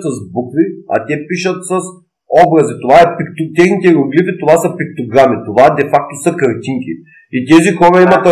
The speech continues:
абсолютно коренно различно мислене от нашето. Те не мислят в, както казва Конфуций, не слова и закони, а образи и символи управляват света. Те мислят в образи и символи. Примерно, китайците, това са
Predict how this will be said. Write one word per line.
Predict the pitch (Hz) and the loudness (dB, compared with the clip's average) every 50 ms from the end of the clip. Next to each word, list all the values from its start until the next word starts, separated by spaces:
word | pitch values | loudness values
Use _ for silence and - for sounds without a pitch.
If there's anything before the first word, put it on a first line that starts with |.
| 165 - | 2 2
абсолютно | - - 156 156 165 170 - 190 185 - - | 0 -4 -2 0 0 0 0 0 0 2 2
коренно | 165 165 180 180 180 180 165 | 4 4 4 4 2 4 2
различно | 156 139 139 160 165 156 170 160 | 2 2 0 -2 -2 -2 -2 -2
мислене | 147 147 160 156 - 170 160 156 | 0 0 -2 0 2 2 4 4
от | 135 - 127 120 | 2 2 2 2
нашето. | 110 113 113 - - - - - - | 2 2 2 0 -4 -6 -8 -6 -2
Те | 151 156 | 2 4
не | 160 156 139 139 | 4 4 4 4
мислят | 147 156 - 185 190 170 156 160 | 2 2 2 2 2 2 4 4
в, | 165 151 - - - - - _ _ _ _ _ _ _ _ _ _ _ _ _ _ | 2 2 2 -2 -10 -14 -20 _ _ _ _ _ _ _ _ _ _ _ _ _ _
както | - 151 - - 147 - | 2 2 2 2 0 2
казва | 143 143 147 147 151 147 135 | 2 4 4 4 2 2 2
Конфуций, | 135 127 127 127 143 160 151 170 185 185 175 156 151 139 | 2 0 0 0 -2 -2 -2 0 0 0 0 0 2 4
не | 151 165 | 4 4
слова | 160 - 180 165 156 151 151 156 | 4 4 4 4 6 6 6 6
и | 151 - 135 | 4 2 0
закони, | 123 - - - 117 117 127 151 208 220 - - - - _ - 107 | -2 -2 -4 -2 -2 0 0 0 -2 -2 -4 -10 -16 -20 _ -6 -6
а | 110 - - - 123 147 | -4 -4 0 2 4 4
образи | 147 151 165 175 160 151 165 | 4 4 4 2 2 2 0
и | 180 175 - - | 0 0 0 0
символи | 180 208 220 214 202 208 208 208 196 | 0 0 2 2 0 0 2 0 0
управляват | 190 196 185 185 190 190 185 185 | 0 0 2 2 2 2 2 0
света. | 185 165 175 147 143 | -2 -4 -2 -2 0
Те | 160 196 196 | 2 2 2
мислят | 202 214 226 240 214 | 2 0 0 -2 0
в | 185 175 170 - 175 208 | 0 0 2 2 2 2
образи | 214 226 214 214 196 196 | 2 2 2 2 0 -2
и | 175 180 | -6 -4
символи. | 190 180 135 113 - - - - _ _ _ _ _ _ - | -4 -4 -4 -4 -6 -10 -12 -18 _ _ _ _ _ _ -2
Примерно, | 208 233 226 214 208 214 240 247 214 - - - - - _ _ _ _ _ _ _ | 2 4 6 6 6 6 6 4 4 2 0 -8 -14 -20 _ _ _ _ _ _ _
китайците, | - 165 185 202 220 214 - 185 175 185 180 175 | -4 0 2 4 4 4 2 0 -4 -8 -6 -4
това | 190 175 180 - | 0 2 2 4
са | - - | 4 2